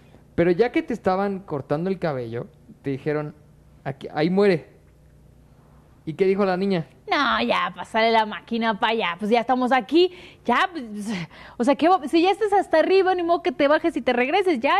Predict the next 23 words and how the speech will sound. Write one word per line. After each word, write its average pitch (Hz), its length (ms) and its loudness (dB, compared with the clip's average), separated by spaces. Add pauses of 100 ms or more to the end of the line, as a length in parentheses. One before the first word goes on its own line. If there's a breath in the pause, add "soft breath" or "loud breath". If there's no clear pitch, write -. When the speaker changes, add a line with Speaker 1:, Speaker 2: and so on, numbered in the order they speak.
Speaker 2:
hijo, 453 100 4
aviéntate, 349 800 0
aviéntate". 269 960 0 (320 soft breath)
Speaker 1:
O 175 80 -4
sea, 202 140 2
ya 190 420 0
te, 208 140 2
te, 190 180 -6
te 185 140 -6
pudiste 220 240 0
haber 240 140 6
ahorrado 208 640 6 (760)
un 202 200 4
año 214 200 0
y 202 40 2
medio 156 340 2 (240)
de 135 140 -4
crecimiento. 139 500 0
Speaker 2:
Sí. 190 560 -2 (420 soft breath)
Es 262 140 -2
que, 392 120 0
por 302 120 2
ejemplo, 254 460 0